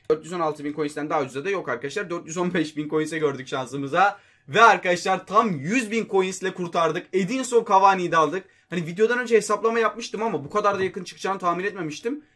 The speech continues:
Hani sekiz milyon civarı çıkıyordu ama hani yetmeme ihtimalini de düşünmüştüm <laughs> aslında ama yetti. Coins'imiz Allah'tan yetti. Arkadaşlar dediğim gibi yani ben bu coins'leri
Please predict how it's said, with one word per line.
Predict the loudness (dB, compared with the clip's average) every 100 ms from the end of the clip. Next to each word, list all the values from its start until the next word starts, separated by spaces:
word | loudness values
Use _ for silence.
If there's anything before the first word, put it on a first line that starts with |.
| _
Hani | -6 -6
sekiz | -6 -8 -4
milyon | 2 2
civarı | 2 2 2 0
çıkıyordu | -6 -2 2
ama | 4 4 -2 -2 -12 -20 -20 _
hani | -8 -8 -8 -14 -12 -4
yetmeme | -4 -2 -4
ihtimalini | -4 -2 -2 0
de | -4
düşünmüştüm | -6 -6 -4 -4 -2 -2
<laughs> |
aslında | -4 -6 0
ama | 0 2 0
yetti. | 0 -2 -2 -2 -2
Coins'imiz | -4 -4 -6 -4
Allah'tan | -2 -2 -2 -2
yetti. | -4 -4 6 6 6 _ _ 2
Arkadaşlar | 4 4 4 4 2 -2 0
dediğim | -2 -2
gibi | 0
yani | 0 2 0
ben | 0
bu | -2
coins'leri | -6 -4 -2 -2 -2